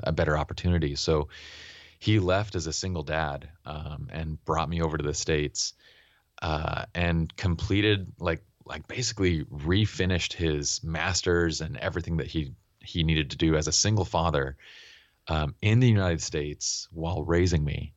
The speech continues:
to, you know, then go into a successful career as an, uh, as an engineer. Um, and again, continue to raise me up until I was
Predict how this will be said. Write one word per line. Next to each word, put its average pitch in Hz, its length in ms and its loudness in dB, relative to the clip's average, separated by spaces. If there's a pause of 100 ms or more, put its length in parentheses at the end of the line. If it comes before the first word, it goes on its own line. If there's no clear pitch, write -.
(680)
to, 82 600 4
you 76 140 -4
know, 73 80 0
then 82 320 2
go 80 180 2
into 78 340 0
a 73 40 -2
successful - 460 -4
career 76 300 -2
as 73 120 0
an, 69 220 -6
uh, 73 180 -4 (100)
as 78 120 0
an 73 100 -2
engineer. 85 760 2 (560)
Um, 76 380 0
and 85 120 0
again, 82 280 2
continue - 340 2
to 110 80 4
raise 85 240 4
me 85 80 4
up 78 100 2
until 78 260 0
I 76 100 2
was 73 440 -2